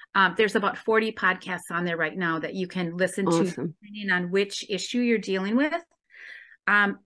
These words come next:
Speaker 1: another resource that is fabulous, um, w w w dot wonderfully made dot org,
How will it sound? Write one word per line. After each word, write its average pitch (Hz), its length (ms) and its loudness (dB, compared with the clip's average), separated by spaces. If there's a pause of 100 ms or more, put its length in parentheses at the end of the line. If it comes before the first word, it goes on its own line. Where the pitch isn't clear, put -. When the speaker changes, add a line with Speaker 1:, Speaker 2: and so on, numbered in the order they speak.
(160)
Speaker 1:
another 247 640 6 (180)
resource 233 540 2
that 202 240 -2
is 185 220 -8 (160)
fabulous, 202 680 2 (160)
um, 180 380 -2 (380)
w 233 260 4
w 220 380 2
w 202 420 0
dot 185 320 0
wonderfully 226 500 0
made 202 300 2
dot 185 220 0
org, 196 340 4